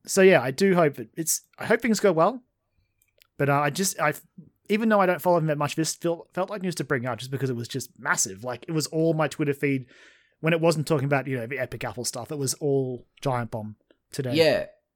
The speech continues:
Speaker 2: It seemed like, it seems too, like, a lot of the people that I, that do follow and, like, quite, you know, not religiously, but, like, I follow, I, because I,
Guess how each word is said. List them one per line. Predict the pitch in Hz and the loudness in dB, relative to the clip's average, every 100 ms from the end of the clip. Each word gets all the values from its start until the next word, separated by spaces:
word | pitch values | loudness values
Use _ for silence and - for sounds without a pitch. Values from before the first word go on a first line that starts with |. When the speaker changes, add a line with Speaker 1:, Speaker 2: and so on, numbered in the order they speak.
| _ - | _ -4
Speaker 2:
It | 143 | -2
seemed | - 165 185 | 0 0 2
like, | 175 156 135 - | 4 4 2 -4
it | 123 117 | -10 -4
seems | 151 175 160 | -2 -2 -2
too, | - 127 | -2 0
like, | 113 107 | 0 0
a | |
lot | 107 135 | 0 0
of | 131 | 0
the | |
people | - 110 110 | -4 -6 -4
that | 101 104 | -4 -2
I, | 101 101 101 98 139 _ _ _ _ | -2 -4 -6 -10 -16 _ _ _ _
that | 95 98 | -10 -8
do | - 170 165 | -2 0 0
follow | 135 117 113 101 | 0 2 2 0
and, | 98 98 95 - _ _ | -4 -8 -12 -16 _ _
like, | - 98 - _ _ _ | -8 -6 -6 _ _ _
quite, | - 113 95 78 - _ _ _ _ - | -6 -2 -2 -2 -12 _ _ _ _ -14
you | 85 | -12
know, | 67 80 - _ - _ _ _ _ _ _ _ _ - | -10 -12 -14 _ -20 _ _ _ _ _ _ _ _ -8
not | 135 | -6
religiously, | 110 104 107 110 120 | -4 -6 -8 -6 -4
but, | 113 - | -2 2
like, | 135 131 - 87 - | 2 2 -2 -6 2
I | 135 | 2
follow, | - 151 139 131 | 6 6 6 4
I, | 123 113 - - _ | 2 -2 -6 -20 _
because | - 113 110 | -10 -6 -2
I, | 104 | -2